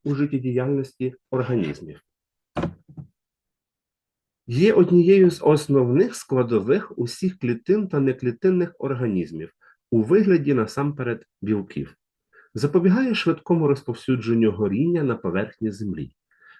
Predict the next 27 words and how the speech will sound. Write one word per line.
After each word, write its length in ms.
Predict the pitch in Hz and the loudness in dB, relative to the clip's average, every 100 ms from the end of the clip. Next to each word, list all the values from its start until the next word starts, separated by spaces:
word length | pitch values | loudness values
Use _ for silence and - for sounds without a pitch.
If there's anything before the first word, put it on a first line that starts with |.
| _ | _
але 240 | - 113 117 | -2 0 -2
з 60 | |
повітря 500 | - 113 180 214 147 | -2 0 0 0 2
його 220 | 123 127 131 | 2 2 2
можуть 320 | 143 139 127 | 0 0 -4
засвоювати 800 | 139 - 156 156 143 143 143 143 | -4 -6 -4 -2 0 -2 -2 -2
лише 300 | 131 - 117 | -2 -6 -6
деякі 460 | 104 104 104 113 | -4 -4 -6 -8
бактерії. 680 | 107 113 - 139 95 78 71 _ _ _ - - _ | -8 -10 -4 -4 -2 -6 -12 _ _ _ -20 -20 _
В 100 | - | 0
процесі 520 | 110 - 113 - 104 | 0 2 -2 0 -4
дихання 480 | 113 175 131 117 110 | 0 0 0 -2 -2
цей 180 | 120 | -2
газ 280 | 113 151 147 - | -2 -4 -6 -4
участі 480 | 143 143 127 - | -4 -4 -8 -4
не 140 | 127 123 | -2 -2
бере. 380 | 107 87 73 _ _ _ _ _ _ - - - | -6 -10 -12 _ _ _ _ _ _ -20 -20 -2
Більшість 460 | 107 110 - 92 | 2 2 0 -2
живих 340 | 98 95 95 101 | 0 0 0 -2
істот 400 | - 180 247 - _ | -6 -6 -6 -8 _
одержує 640 | 101 92 117 160 147 147 123 | -8 -2 0 0 -2 0 0
його 380 | 110 110 123 - - | 0 -2 -6 -10 -14
з 120 | 87 | -10
їжею. 460 | 82 76 73 73 73 _ _ _ _ _ _ _ _ | -8 -8 -10 -14 -20 _ _ _ _ _ _ _ _
Завдяки 500 | 90 95 90 87 98 | -6 -2 0 -2 -2
ж 120 | 92 - | -2 0
кисню 460 | 156 180 135 123 | 0 2 0 0